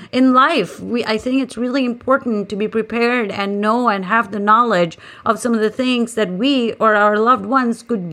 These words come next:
very much be going through in any given time,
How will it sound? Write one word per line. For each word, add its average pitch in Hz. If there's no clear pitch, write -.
very 311
much 214
be 196
going 170
through 165
in 185
any 262
given 185
time, 170